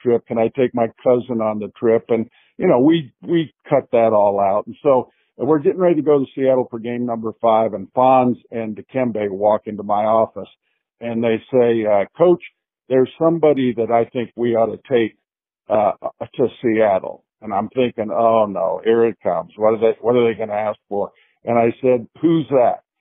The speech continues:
And they said, uh, "Bo Mitchell, our chaplain." And that, that just shows. And so we took Bo.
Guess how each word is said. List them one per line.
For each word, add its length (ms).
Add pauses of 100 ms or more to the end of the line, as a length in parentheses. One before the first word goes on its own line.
(260)
And 220
they 260
said, 360 (120)
uh, 280 (520)
"Bo 400
Mitchell, 640 (140)
our 180 (140)
chaplain." 640 (580)
And 160
that, 220 (160)
that 320
just 180 (140)
shows. 380 (120)
And 300
so 120
we 240
took 240
Bo. 380